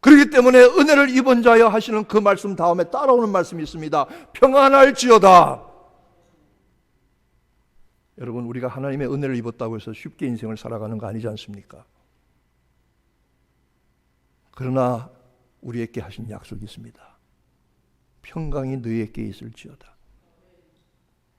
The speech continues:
세상의 평강이 아닌 하늘의 평강이,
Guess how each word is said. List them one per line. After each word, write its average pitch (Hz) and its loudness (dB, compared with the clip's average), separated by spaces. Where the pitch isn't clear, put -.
세상의 135 -8
평강이 110 -4
아닌 107 -12
하늘의 156 -10
평강이, 107 -16